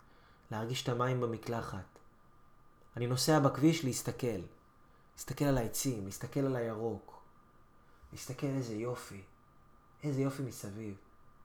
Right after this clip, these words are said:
איזה יום יפה, יש שמיים, להסתכל על השמיים.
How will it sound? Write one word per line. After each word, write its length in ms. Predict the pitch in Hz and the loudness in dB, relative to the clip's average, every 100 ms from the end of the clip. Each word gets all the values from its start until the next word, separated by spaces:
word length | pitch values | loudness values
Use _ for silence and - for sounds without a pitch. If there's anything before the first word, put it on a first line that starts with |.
| - | -8
איזה 160 | 156 151 | -2 0
יום 120 | 143 | 0
יפה, 180 | 131 143 | 0 -2
יש 180 | 135 - | -2 -2
שמיים, 540 | 104 110 156 143 101 | -4 -2 0 0 -2
להסתכל 340 | 104 - - | -6 -8 -6
על 60 | 156 | -4
השמיים. 560 | 156 - 98 110 123 | -4 -4 -6 -8 -8